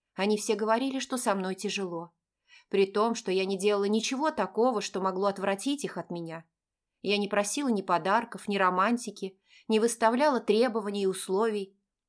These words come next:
Отдавала то, что имела в неограниченном количестве, всю себя. Но я будто не устраивала их на энергетическом уровне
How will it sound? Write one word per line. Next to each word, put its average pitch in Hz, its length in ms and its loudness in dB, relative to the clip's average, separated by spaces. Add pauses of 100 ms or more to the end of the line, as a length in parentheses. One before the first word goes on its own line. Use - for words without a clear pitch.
Отдавала 196 520 2
то, 269 240 0
что 196 260 0
имела 208 340 0
в 190 80 -6
неограниченном 196 640 -2
количестве, 208 720 -4 (280)
всю 285 320 -4
себя. 196 520 -4 (600)
Но 190 120 0
я 196 180 2
будто 214 340 -4
не 214 140 2
устраивала 226 640 2
их 190 320 0 (220)
на 208 160 0
энергетическом 208 800 -2
уровне 185 440 -2